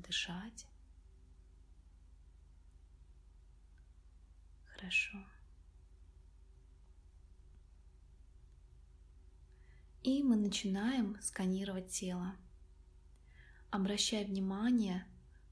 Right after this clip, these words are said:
на любые ощущения на поверхности. Температуру,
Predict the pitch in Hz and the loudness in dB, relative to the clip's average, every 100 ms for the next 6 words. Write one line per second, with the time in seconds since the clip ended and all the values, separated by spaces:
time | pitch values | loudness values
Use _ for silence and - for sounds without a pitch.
0 | - 226 240 208 214 202 180 - 180 - | 4 6 6 6 4 4 0 -2 -4 0
1 | 185 - 202 226 247 185 180 - - - | 2 2 2 4 4 4 0 -4 -16 -20
2 | - - - - - 185 196 190 185 180 | -20 -20 -20 -8 -2 0 0 0 2 0
3 | - 180 - - 208 - - - - - | -2 -4 -4 -6 -10 -14 -20 -20 -20 -20
4 | - - - 294 269 196 185 202 214 233 | -18 -10 -2 2 4 2 0 -2 2 2
5 | 208 202 - | 2 0 -8